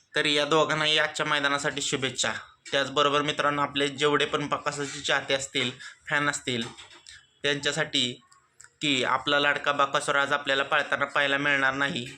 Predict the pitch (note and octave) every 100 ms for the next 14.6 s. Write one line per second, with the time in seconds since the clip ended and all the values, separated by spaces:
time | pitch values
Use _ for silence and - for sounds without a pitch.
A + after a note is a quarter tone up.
0 | - C3 C3 C#3 C3+ C3 A#2+ C3 B2+ C3
1 | C#3+ C3 D3+ _ - - - - C3 C#3
2 | C#3 C3+ C#3 C#3+ C#3+ C#3 C3+ C#3 C#3+ C#3+
3 | C3+ C3 C3+ C3+ C#3 B2 B2+ C3 A#2+ C3+
4 | B2+ A#2+ A#2 D3 - - - - C#3 C#3
5 | C#3 C#3 D3 C#3 C#3 C3 C#3+ C3 C3+ C#3
6 | D3 C#3 C3 C3+ C#3 C#3+ C#3+ C#3+ C#3+ B2+
7 | A#2 A#2+ - - - - - D#3 C#3 C#3+
8 | D3 D3+ E3 D#3 D#3+ C3+ D3+ - - C3+
9 | C3 D3 B2+ B2 - - C#3 C3 D3+ -
10 | - _ - B2 C#3+ - D#3+ D#3+ D#3 D3+
11 | D#3 C#3+ C#3 C#3+ - - - B2+ B2 -
12 | D3+ C#3+ D3 D#3 D#3 D#3 D3+ B2 C3 -
13 | _ - C#3 C#3+ D3 D3 C#3+ D3 C#3+ C#3+
14 | D3+ C#3+ D3+ C#3+ C#3